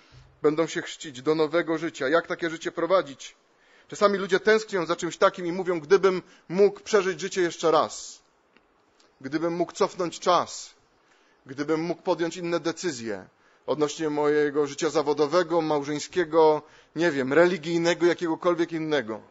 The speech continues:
Gdybym mógł wybrać i zacząć jeszcze raz". Czasami żyjemy takimi marzeniami: "Gdyby",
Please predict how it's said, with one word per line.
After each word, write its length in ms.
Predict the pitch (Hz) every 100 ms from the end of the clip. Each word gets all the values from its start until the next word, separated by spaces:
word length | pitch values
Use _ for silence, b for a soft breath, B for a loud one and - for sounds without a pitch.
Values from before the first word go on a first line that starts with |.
| _ _ _ _ _ _ _ b b b
Gdybym 280 | 147 190 185
mógł 280 | 202 170
wybrać 380 | 156 202 170 180
i 60 | 175
zacząć 320 | 175 170 156
jeszcze 280 | 156 - 156
raz". 460 | 127 104 - - _ _ b b b
Czasami 340 | 165 233 226 196
żyjemy 420 | 190 220 233 214
takimi 360 | 196 - 202
marzeniami: 720 | 190 185 175 185 190 190 175 156 B B
"Gdyby", 800 | 139 175 170 247 208 196 196 123